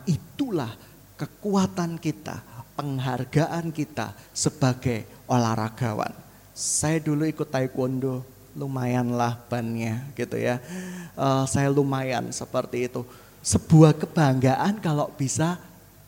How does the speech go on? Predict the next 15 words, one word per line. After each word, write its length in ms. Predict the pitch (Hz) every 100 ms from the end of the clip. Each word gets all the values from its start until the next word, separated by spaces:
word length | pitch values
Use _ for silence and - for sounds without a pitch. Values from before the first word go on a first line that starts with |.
| -
bertanding. 960 | 160 139 139 - - 156 151 143 135 117 98 98 - - - - _ _ _ _ - -
Ada 160 | 254 285
orang 320 | 285 294 302
yang 160 | 294 294
suka 320 | - 285 262
ikut 240 | 247 262 247
olahraga 480 | 254 247 254 247 285
tapi 320 | 240 - 254
nggak 160 | 170
suka 240 | 175 208 190 156
bertanding. 640 | 175 185 185 180 175 135 - - -
Lalu 400 | 254 285 339 339 - - -
kenikmatannya 880 | 285 285 285 294 285 285 285 359 381 -
di 80 | 370
mana? 720 | 302 294 311 311 247 226